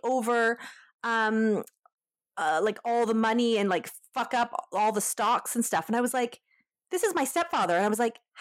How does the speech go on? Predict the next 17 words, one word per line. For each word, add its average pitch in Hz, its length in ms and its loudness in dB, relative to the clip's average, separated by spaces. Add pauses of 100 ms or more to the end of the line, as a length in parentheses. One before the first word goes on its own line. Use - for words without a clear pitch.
(100)
"Hey, 269 220 0 (180)
I'm 480 180 0 (280)
Chinese. 427 760 2
So, 339 300 0
like, 311 280 0
these 415 420 2
Chinese 370 600 2 (260)
conspiracy 392 580 -2
theorists, 254 460 0 (260)
theories 254 340 0
are 233 100 -2
not 240 140 2
gonna 233 140 0
fly 285 180 -2
with 285 100 0
me." - 160 -4
Anyway, 277 220 0